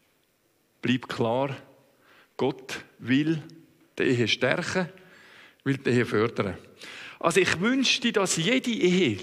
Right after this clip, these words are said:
lebenslänglich würde halten und glücklich bleiben. Ich wünschte, dass Ehepaare, die in Krisen kommen, viel schneller Hilfe suchen.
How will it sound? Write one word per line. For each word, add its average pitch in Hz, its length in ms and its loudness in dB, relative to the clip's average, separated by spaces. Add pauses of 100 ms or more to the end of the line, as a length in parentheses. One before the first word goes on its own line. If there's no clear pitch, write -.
lebenslänglich 175 920 0 (300)
würde 139 260 -2
halten 151 340 0
und 131 140 -4
glücklich 127 400 -4
bleiben. 104 380 -6 (680)
Ich 165 200 0
wünschte, 240 320 2
dass 202 340 0
Ehepaare, 208 560 4
die 165 60 4
in 160 80 -2
Krisen 247 560 2
kommen, 113 340 0 (500)
viel 269 400 2
schneller 196 440 2
Hilfe 196 280 2
suchen. 110 420 -2